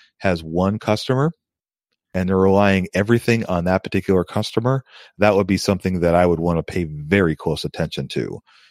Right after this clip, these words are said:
Because if you're throwing all your money into one company and for whatever reason that contract expires or they find somebody else or that company that they're selling to goes out of business, then Greenbrier's, you know, gonna be in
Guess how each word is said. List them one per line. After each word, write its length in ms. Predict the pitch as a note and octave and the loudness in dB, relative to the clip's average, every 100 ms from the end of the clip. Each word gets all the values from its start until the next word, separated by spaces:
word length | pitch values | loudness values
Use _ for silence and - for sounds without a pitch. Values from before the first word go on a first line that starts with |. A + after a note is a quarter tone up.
| _ | _
Because 320 | - - F2 E2+ | -6 -2 0 -2
if 120 | E2 | -2
you're 100 | F#2 | -2
throwing 300 | - G2+ F#2 | 2 2 4
all 120 | F#2 | 2
your 140 | F2+ | 2
money 260 | F2 F2 F2 | 0 0 -2
into 180 | E2 E2 | -2 -2
one 200 | D#2+ D#2+ | -2 -4
company 440 | - G#2+ F2+ E2 | -4 -2 -2 -2
and 160 | D#2 D#2 | -4 -4
for 100 | E2 | -2
whatever 380 | F2 F#2+ E2+ F2 | 0 0 0 0
reason 300 | F#2 F2 D#2+ | -2 -2 -4
that 160 | D#2 | -4
contract 560 | - F#2+ - G2 F2+ - | -2 -4 2 2 0 -6
expires 600 | - - D#3 D#3+ D#3 - - - - - | -4 2 4 4 2 -2 -14 -20 -18 -2
or 600 | G2 G2 G2 F#2+ F#2+ F2+ E2+ | 2 6 6 6 4 0 -2
they 260 | F#2+ F#2+ F#2 | 0 2 0
find 320 | - F#2+ F#2 | -2 -2 -2
somebody 320 | F#2+ F2 F2+ | -4 -2 2
else 280 | G#2+ A2+ - | 4 4 2
or 100 | F2+ | 2
that 260 | F2+ F#2 - | 2 2 -2
company 380 | G2 G2 F#2 | -8 -4 -2
that 160 | F2 E2+ | -2 -2
they're 100 | D#2+ | -4
selling 340 | - A2+ A2 G2+ | -2 0 0 0
to 140 | G#2 | -2
goes 240 | F2+ E2 | 0 2
out 140 | D#2 D2+ | 2 0
of 80 | C#2+ | 0
business, 500 | G#2+ A2+ A#2 A2 - _ _ _ | 0 2 0 0 -6 _ _ _
then 260 | F2 F2 E2 | -2 0 2
Greenbrier's, 600 | E2+ D#2+ D#2 D2+ C#2+ - | 0 2 2 0 -2 -4
you 120 | D#2 | -4
know, 140 | D2 C#2+ | -4 -4
gonna 180 | C#2+ | -6
be 160 | C2+ D2 | -6 -6
in 200 | C#2 | -6